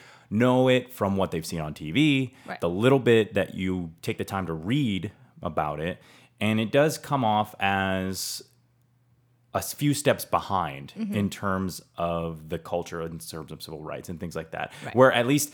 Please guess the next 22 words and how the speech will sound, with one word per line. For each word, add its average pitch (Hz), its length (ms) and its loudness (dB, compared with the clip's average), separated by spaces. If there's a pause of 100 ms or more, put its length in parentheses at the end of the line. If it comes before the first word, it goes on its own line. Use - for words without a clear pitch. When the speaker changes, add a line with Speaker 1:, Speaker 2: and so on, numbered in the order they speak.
(140)
Speaker 1:
all 123 200 4
the 117 100 -4
way 113 160 2
it's 95 100 -2
put 120 120 2
on 107 120 4
is 90 140 -6
you 87 80 -8
have 92 100 -2
arranged 82 380 -6
marriages, 139 640 0 (260)
you 98 100 -2
know, 95 140 2
you 90 180 -2
have 104 320 2
the 95 60 -2
woman 95 320 -2
having 87 300 -4
to 80 240 -8
have 80 240 -6
her 73 120 -10
place. - 680 -2